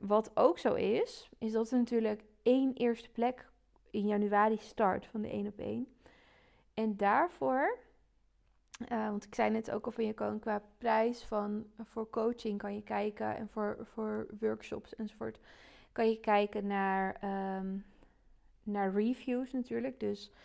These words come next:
naar, nou ja, welke transformatie hebben mensen doorgemaakt als bewijs, zeg maar. En je kan natuurlijk kijken naar de transformatie die je zelf voor je ziet. Dus de prijs van de eerste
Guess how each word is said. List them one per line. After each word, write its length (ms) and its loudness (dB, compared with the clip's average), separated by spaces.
naar, 460 0
nou 260 2
ja, 120 0
welke 300 4
transformatie 680 -2
hebben 220 0
mensen 380 -2
doorgemaakt 880 0
als 180 -12
bewijs, 800 -4
zeg 200 -14
maar. 300 -8
En 160 4
je 120 4
kan 220 0
natuurlijk 440 -2
kijken 320 2
naar 120 -2
de 120 -8
transformatie 800 -2
die 180 -6
je 80 0
zelf 420 -2
voor 240 -14
je 120 -14
ziet. 360 -12
Dus 240 -2
de 240 0
prijs 380 6
van 180 -2
de 200 -2
eerste 800 2